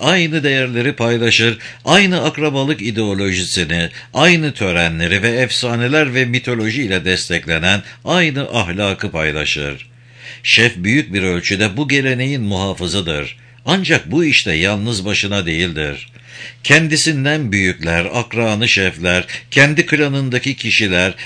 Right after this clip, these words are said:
ve hatta ailesinin üyelerinin tamamı aynı değerlerle doldurulmuştur.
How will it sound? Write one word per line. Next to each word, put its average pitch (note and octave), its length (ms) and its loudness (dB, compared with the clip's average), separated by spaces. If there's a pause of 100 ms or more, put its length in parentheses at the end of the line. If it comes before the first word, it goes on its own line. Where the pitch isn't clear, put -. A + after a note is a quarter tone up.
(140)
ve C3 80 4
hatta D3+ 520 2
ailesinin C#3 560 0
üyelerinin G2+ 680 0
tamamı F2 600 -2
aynı D3+ 440 0
değerlerle B2+ 760 2
doldurulmuştur. F2+ 1040 -4